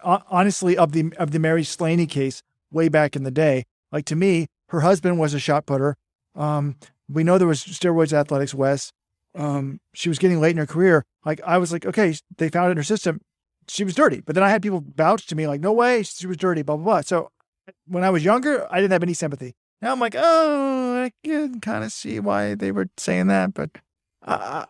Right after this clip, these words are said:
I, I don't know. Let's just talk about something else. How about my favorite interview? John, our boy, Grant Holloway, he says that John and I are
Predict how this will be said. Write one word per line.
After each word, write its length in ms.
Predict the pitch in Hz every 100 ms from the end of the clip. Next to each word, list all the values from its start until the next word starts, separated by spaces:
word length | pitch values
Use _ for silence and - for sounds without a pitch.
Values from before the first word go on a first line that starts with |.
| -
I, 160 | 170
I 20 | 147
don't 140 | 113
know. 180 | 110 - -
Let's 200 | 175 190
just 180 | 180
talk 220 | 160 151 139
about 160 | 131
something 260 | 143 131 127
else. 220 | 123 - _ _ _
How 80 | -
about 220 | 165 165
my 160 | 160 160
favorite 340 | 156 135 127
interview? 240 | 139 123 127 _ _ _ _ _ _ _
John, 320 | 165 165 160 - _ _ _ _ _ _ _ _ _ -
our 100 | 170
boy, 360 | 262 95 - _ _ - -
Grant 240 | - 202 180
Holloway, 560 | 190 180 180 175 165 - _ _ _ _ _ _ _
he 80 | 147
says 300 | - 175 147 -
that 160 | 156 143
John 180 | 160 160
and 120 | 151
I 180 | 147 139
are 240 | 131